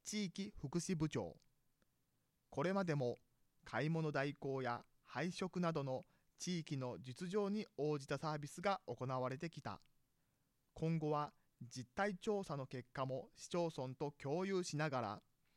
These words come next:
必要なサービスが地域地域で提供されるよう、専門家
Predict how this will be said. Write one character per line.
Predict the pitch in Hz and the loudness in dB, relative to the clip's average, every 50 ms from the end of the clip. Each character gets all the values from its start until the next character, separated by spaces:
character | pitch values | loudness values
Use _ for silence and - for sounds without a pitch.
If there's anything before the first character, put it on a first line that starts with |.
| _ _ - _ _ _ | _ _ -20 _ _ _
必 | - 139 - - 143 139 | -10 -10 -8 -4 -2 0
要 | 139 139 135 | 0 0 0
な | 131 127 | -2 -2
サ | - 156 151 | 0 0 0
ー | 151 | 0
ビ | 135 135 | -2 -4
ス | 123 - 120 | -6 -4 -2
が | 135 123 117 - - - _ _ _ _ _ _ - | 0 0 0 0 -4 -10 _ _ _ _ _ _ -12
地 | - - 151 196 208 | -8 -4 -4 -2 -2
域 | 185 - 208 185 | -2 -4 -4 -4
地 | - 208 202 190 | -4 -4 -4 -4
域 | 175 - 139 | -4 -4 -4
で | - 123 127 117 - | -2 -2 -2 -2 -4
提 | - 139 147 165 165 | -4 -2 -2 -2 -2
供 | - 180 165 165 165 | 0 0 0 0 0
さ | - 143 | -2 -2
れ | 135 151 | 0 0
る | 156 160 151 | 0 0 2
よ | 147 131 113 98 85 | 2 0 0 -2 -4
う、 | - _ _ - _ _ _ _ _ _ _ _ - | -8 _ _ -20 _ _ _ _ _ _ _ _ -2
専 | 151 135 139 135 | -2 0 0 0
門 | 135 135 139 139 | -2 -2 -2 -2
家 | - | -2